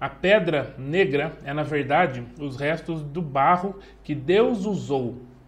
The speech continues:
para criar Adão, e que toda a energia, amor e unidade do Islã é gerado a partir do cubo sagrado daquela Caaba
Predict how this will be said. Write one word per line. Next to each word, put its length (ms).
para 200
criar 420
Adão, 460
e 40
que 120
toda 360
a 40
energia, 760
amor 520
e 80
unidade 760
do 140
Islã 560
é 100
gerado 580
a 140
partir 540
do 160
cubo 400
sagrado 540
daquela 300
Caaba 560